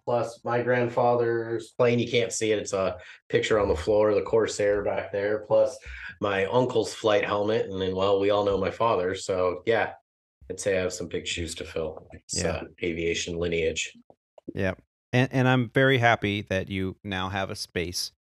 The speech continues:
Speaker 2: to proudly display all them. And we, we look forward to, uh, for those watching on the videos, which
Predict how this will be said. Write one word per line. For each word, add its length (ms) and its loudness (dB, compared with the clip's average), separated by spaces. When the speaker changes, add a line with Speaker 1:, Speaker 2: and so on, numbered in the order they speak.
Speaker 2:
to 100 -6
proudly 360 -2
display 420 -4
all 100 0
them. 160 -4
And 100 -4
we, 120 -4
we 100 -4
look 180 -2
forward 460 -4
to, 260 -4
uh, 120 -2
for 120 -8
those 300 2
watching 380 0
on 240 -2
the 420 -2
videos, 720 0
which 360 -4